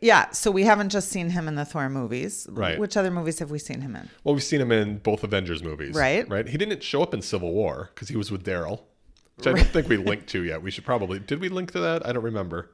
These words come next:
Speaker 1: I don't know. We watched it,
Speaker 2: There's a
Speaker 1: but
Speaker 2: short, a Marvel short with Daryl. We've mentioned it before, but we'll have to make sure to link to that if we haven't already.
Speaker 1: So funny.
Speaker 2: But it's really funny.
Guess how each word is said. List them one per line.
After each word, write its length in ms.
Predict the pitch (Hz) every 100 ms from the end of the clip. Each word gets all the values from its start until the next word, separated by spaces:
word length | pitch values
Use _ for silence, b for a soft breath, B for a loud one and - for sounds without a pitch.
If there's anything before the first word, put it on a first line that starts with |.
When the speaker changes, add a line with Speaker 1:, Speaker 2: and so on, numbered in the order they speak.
| -
Speaker 1:
I 140 | 180 214
don't 260 | 233 220
know. 280 | 180 175 151
We 140 | 143 151
watched 400 | 160 294 - -
it, 180 | 147 139
Speaker 2:
There's 120 | 135
a 60 | 139
Speaker 1:
but 100 | 143
Speaker 2:
short, 460 | - 120 120 117 - _
a 80 | 110
Marvel 300 | 104 104 101
short 180 | - 85
with 100 | 92
Daryl. 220 | 82 85
We've 140 | 92
mentioned 260 | 95 98 95
it 80 | 87
before, 400 | 85 - 82 80
but 240 | 87 80
we'll 80 | 107
have 140 | 104
to 80 | -
make 120 | 85
sure 140 | 80 80
to 80 | 78
link 220 | 82 85
to 60 |
that 140 | 82 80
if 100 | -
we 80 | 82
haven't 200 | 82 82
already. 380 | 80 80 80 73
Speaker 1:
So 340 | - - - 135
funny. 380 | - 120 107 104
Speaker 2:
But 140 | 127
it's 160 | 113 -
really 160 | 95
funny. 320 | 80 80 60